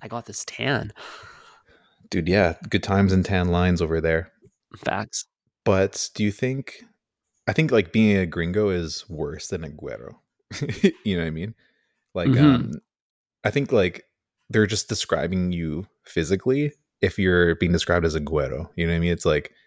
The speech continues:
Speaker 2: it's like, "Oh, it's just a white guy who doesn't know the culture," or maybe he does know the culture, but he's, they're just white. They stand out, right?
Speaker 1: Mm-hmm.
Speaker 2: Gringo is like some fat Diet Pepsi drinking American. <laughs>
Speaker 1: Mm-hmm.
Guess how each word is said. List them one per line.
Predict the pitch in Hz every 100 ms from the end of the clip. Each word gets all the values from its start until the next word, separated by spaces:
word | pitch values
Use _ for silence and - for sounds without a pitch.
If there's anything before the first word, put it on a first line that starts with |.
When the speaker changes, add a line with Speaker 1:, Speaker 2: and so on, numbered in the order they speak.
| _
Speaker 2:
it's | -
like, | 104
"Oh, | 87
it's |
just | 85 87
a |
white | 82 82 82
guy | 80 85 82
who | 80
doesn't | 76 80 82 71 - 98 107 _ _
know | - 107 101
the |
culture," | 95 92 87 107 104 107
or | 87 85
maybe | 101 135
he |
does | 131 127
know | 120
the | 85
culture, | - 87 -
but | 82 82 - _ _ _ _ _ _ -
he's, | 90
they're | 80 90
just | 80
white. | 80 78 64
They | 78
stand | - 101 87
out, | 73 69
right? | 87 107 - _ _ _
Speaker 1:
Mm-hmm. | -
Speaker 2:
Gringo | 147 143 123 113
is | 98 87
like | 85 82 - _ _ _ _ _ _
some | - 87 -
fat | - - 104 95 - - _ 107 -
Diet | 101 101 -
Pepsi | - - 101 85
drinking | 90 85 87
American. | 80 82 98 - 110 123
<laughs> | - - - 381 - 339 135
Speaker 1:
Mm-hmm. | 123 135 127 113